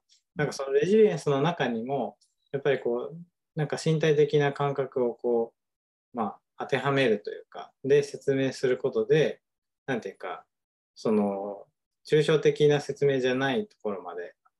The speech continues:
じゃあそういうとこ、そのこういう形のレジリエンスの時には、じゃあどういう温度を人は感じるべきなのかとか、どういう匂いを感じるべきなのかみたいな、まあ、なんかそういうこう、なんていうか、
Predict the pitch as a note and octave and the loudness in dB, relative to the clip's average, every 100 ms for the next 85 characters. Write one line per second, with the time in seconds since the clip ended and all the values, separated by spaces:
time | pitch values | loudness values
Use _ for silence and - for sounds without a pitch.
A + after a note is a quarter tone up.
0 | _ _ C3+ A#2+ C#3+ D3 C#3+ C#3+ D#3 - | _ _ -2 2 4 4 4 0 -2 -4
1 | C3+ B2+ - D#3 D#3 D#3 D#3 D#3 D3 D3+ | -4 -2 2 4 4 2 0 0 -2 0
2 | D3 C#3+ C#3+ D3+ D3 - C3 A#2 - B2+ | 4 4 4 0 -2 -4 -12 -10 -8 -6
3 | B2 D3 C3 - _ _ _ B2+ A2 E3+ | -2 -2 -2 -4 _ _ _ 2 4 6
4 | F3+ C3+ C3 A#2+ G2+ G2 - A2+ G#2+ A2+ | 6 4 2 0 -2 -4 -6 -8 -6 -6
5 | G#2+ G#2+ G2+ G2 - A2 _ _ - _ | -4 -4 -6 -10 -16 -20 _ _ -20 _
6 | _ C3+ - _ _ _ D3+ D#3+ C3+ B2 | _ -10 -10 _ _ _ 2 4 4 2
7 | - A#2 G#2 F#2+ E2+ - _ A2+ G#2+ G2 | -4 -6 -4 -6 -10 -14 _ -4 -4 -4
8 | F#2+ F2+ - F#2 F2+ - - G2 _ F#3+ | -8 -10 -10 -16 -18 -20 -20 -20 _ -20
9 | - - - _ _ _ _ - D#3 D3 | -18 -18 -20 _ _ _ _ -2 0 0
10 | - C#3 C#3 C3+ - B2 A#2 - _ _ | 0 4 6 4 2 -2 -2 -10 _ _
11 | _ _ _ _ _ _ _ _ _ A#2+ | _ _ _ _ _ _ _ _ _ -6
12 | G#2+ - - | -6 -8 -16